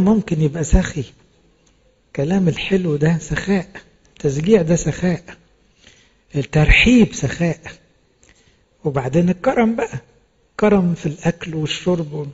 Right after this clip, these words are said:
مرة كنت بخدم في أسوان من حوالي عشرين سنة كده،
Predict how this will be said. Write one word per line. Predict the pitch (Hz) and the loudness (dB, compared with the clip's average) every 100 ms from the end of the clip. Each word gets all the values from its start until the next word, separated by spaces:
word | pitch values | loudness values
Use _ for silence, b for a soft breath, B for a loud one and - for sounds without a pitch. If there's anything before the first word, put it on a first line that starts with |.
| - b b b b b - | -18 b b b b b -4
مرة | 160 151 | 0 0
كنت | 147 - | 0 -2
بخدم | 135 156 131 127 | -2 -2 0 -2
في | 147 135 | -4 -6
أسوان | 123 - 160 | -6 -2 0
من | 143 123 120 127 156 - | 0 -2 -4 -8 -14 -20
حوالي | - 139 143 139 123 | -12 -4 -2 -2 -2
عشرين | 117 - 143 135 | -6 -6 -6 -4
سنة | - 135 123 | -4 -4 -6
كده، | - 131 135 | -8 -14 -14